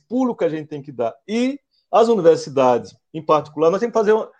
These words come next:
nós temos que atuar, nós, nós estamos, né? Tentar fazer a, alguma coisa no pedaço que nós estamos. Nesse pedaço, eu acho que uma das formas é essa, né? Eu, às vezes, tento, assim, muito, já desisti algumas vezes, mas, enfim, mas vou tentar até morrer, espero.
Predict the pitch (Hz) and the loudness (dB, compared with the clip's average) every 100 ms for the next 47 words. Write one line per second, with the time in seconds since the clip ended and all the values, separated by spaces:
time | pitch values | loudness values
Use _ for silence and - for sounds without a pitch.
0 | _ - 156 220 175 180 180 175 196 185 | _ -6 -4 -4 2 2 4 4 4 2
1 | 196 190 - - 151 175 170 - 123 104 | 0 0 -8 -8 -4 -4 -4 -4 -2 -2
2 | 131 147 131 151 151 135 151 147 123 - | -6 -6 -6 -4 -4 -2 -2 -2 -2 -6
3 | 117 127 156 165 160 135 165 165 151 - | -10 -8 -6 -6 -2 2 0 0 -6 -6
4 | - 101 _ _ _ _ _ 156 190 240 | -10 -10 _ _ _ _ _ 4 6 6
5 | - - 147 110 147 196 190 190 190 190 | 4 -2 -2 2 2 2 0 0 -2 -2
6 | 233 226 - 214 214 226 262 254 220 202 | -2 -2 -2 -4 -4 2 4 6 4 0
7 | - - _ _ _ _ _ _ - 175 | -12 -20 _ _ _ _ _ _ -2 -2
8 | - 196 254 247 - 175 208 226 226 247 | 6 6 6 0 -4 -4 -2 -6 -2 0
9 | 247 185 - 180 175 196 233 226 156 180 | 0 -4 -8 -12 -10 -6 -6 -8 -4 -4
10 | 170 160 - 175 160 151 123 127 180 190 | -4 -12 -10 -8 -6 -6 -6 -2 0 2
11 | 160 135 139 135 135 117 127 175 175 139 | 0 -4 -8 -14 -12 -2 2 2 4 0
12 | 170 156 131 143 135 131 120 104 143 131 | 2 0 0 0 0 -2 -4 -6 -8 -8
13 | - 131 233 | -4 -2 -2